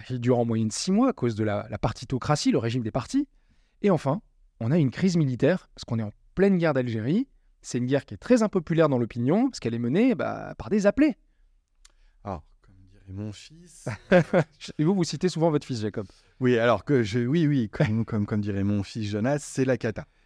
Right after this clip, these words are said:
Speaker 1: C'est la cata. Il a raison, le petit Jonas, c'est la cata. Euh, parce que on a une faiblesse globale du pays, euh, qui impose la restauration de l'autorité de l'État,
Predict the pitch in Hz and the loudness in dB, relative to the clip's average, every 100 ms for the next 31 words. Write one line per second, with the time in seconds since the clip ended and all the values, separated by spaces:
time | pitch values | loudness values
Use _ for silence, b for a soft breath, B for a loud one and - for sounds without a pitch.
0 | _ - 170 170 180 160 135 123 151 143 | _ -6 2 4 4 0 0 -2 -2 0
1 | 135 135 147 117 - 120 117 165 - 127 | 0 0 0 -2 -2 -4 0 -2 -2 -4
2 | 123 113 143 196 214 B B B B B | -2 -2 2 2 0 B B B B B
3 | 135 143 139 127 127 127 127 123 123 127 | -2 0 2 2 2 0 0 -2 -4 -8
4 | - _ - 135 - 190 185 160 _ 143 | -12 _ -6 -6 -2 2 4 4 _ 0
5 | 156 139 - 175 175 143 139 139 135 120 | 2 0 0 2 2 0 0 2 0 -2
6 | 110 123 233 - _ _ _ _ _ - | -4 -2 -2 -4 _ _ _ _ _ -10
7 | 135 - 135 - 202 - - 135 147 151 | -8 -2 -2 2 0 -2 -8 0 2 2
8 | 143 - 117 110 - 170 185 _ _ _ | 0 0 -2 -2 -4 -4 -6 _ _ _
9 | - - 123 147 170 - 131 123 120 - | -20 -14 0 2 2 0 -6 -2 -2 -2
10 | 143 127 - 104 | 0 0 -2 -6